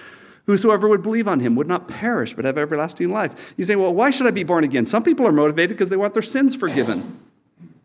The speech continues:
It's a good motivation. Other people are,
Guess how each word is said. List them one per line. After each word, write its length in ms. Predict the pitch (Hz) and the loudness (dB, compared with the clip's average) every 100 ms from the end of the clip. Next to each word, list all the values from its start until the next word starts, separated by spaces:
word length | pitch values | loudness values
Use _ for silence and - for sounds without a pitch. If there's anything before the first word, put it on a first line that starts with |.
| _ | _
It's 100 | - | -4
a 40 | |
good 160 | 143 160 | -4 0
motivation. 720 | 170 180 202 202 135 90 - _ _ _ _ _ _ _ _ _ _ _ _ _ _ _ _ _ _ _ _ _ _ - _ _ _ _ | -2 2 0 0 -4 -6 -14 _ _ _ _ _ _ _ _ _ _ _ _ _ _ _ _ _ _ _ _ _ _ -20 _ _ _ _
Other 220 | 220 233 | 0 0
people 260 | 240 247 | 0 -2
are, 60 | 214 | -2